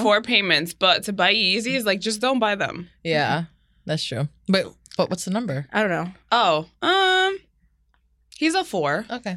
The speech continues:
Speaker 3: I was gonna say four.
Speaker 1: Okay, he's a four.
Speaker 2: Okay, go, Ileana.
Speaker 3: He's a ten, but he uses three one dial. <laughs>
Speaker 1: My, my guy,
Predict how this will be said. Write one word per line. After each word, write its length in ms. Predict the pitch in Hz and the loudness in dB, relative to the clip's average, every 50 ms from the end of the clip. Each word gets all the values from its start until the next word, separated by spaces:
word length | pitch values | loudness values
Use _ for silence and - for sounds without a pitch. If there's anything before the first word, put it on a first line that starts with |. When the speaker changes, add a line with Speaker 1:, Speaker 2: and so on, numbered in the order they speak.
| 175 190 | -6 -6
Speaker 3:
I 80 | 196 | -6
was 160 | 202 208 190 | -4 -4 -4
gonna 180 | - 190 170 160 | -4 -6 -6 -6
say 180 | - - 143 151 | -8 -10 -12 -10
four. 340 | - - 135 156 165 170 - _ _ _ _ _ - 220 | -10 -10 -10 -10 -10 -12 -16 _ _ _ _ _ -16 -14
Speaker 1:
Okay, 360 | 240 240 - 175 185 - 170 - | -14 -14 -14 -16 -16 -16 -14 -10
he's 200 | - 233 240 233 | -10 -8 -8 -8
a 60 | 180 | -12
four. 240 | - - - - - 185 | -14 -16 -18 -14 -12 -10
Speaker 2:
Okay, 280 | 180 175 175 175 175 - _ | -10 -10 -10 -12 -14 -14 _
go, 80 | 190 196 | -4 -4
Ileana. 420 | 185 180 175 180 180 185 196 180 - - _ _ _ _ _ _ _ _ _ _ _ _ _ _ | -2 -2 -4 -4 -6 -6 -8 -8 -10 -14 _ _ _ _ _ _ _ _ _ _ _ _ _ _
Speaker 3:
He's 180 | - 196 160 | -4 -4 -4
a 60 | 165 | -4
ten, 260 | - - 190 185 226 214 | -4 -2 0 0 2 0
but 120 | 185 175 | 0 -2
he 100 | 175 170 | -2 -2
uses 320 | 170 175 175 180 175 - | -2 -2 -2 -4 -8 -8
three 300 | - - - 180 185 185 | -8 -6 -2 0 0 0
one 280 | 170 170 175 175 175 170 | 0 0 -2 -2 -2 -2
dial. 460 | 165 160 165 165 160 165 170 170 170 - | -2 -2 -2 -2 -4 -4 -6 -8 -6 -4
<laughs> 60 | - 175 175 170 147 - - - 117 - _ _ _ _ _ _ _ _ _ _ _ _ _ _ _ _ _ - | 0 2 4 4 4 4 2 -2 -4 -6 _ _ _ _ _ _ _ _ _ _ _ _ _ _ _ _ _ -4
Speaker 1:
My, 200 | 196 202 180 170 175 | -2 -2 -2 -2 -4
my 220 | - 190 190 180 | -4 -2 0 0
guy, 480 | 170 170 165 160 147 139 135 160 175 | 2 2 2 2 2 2 0 -2 -4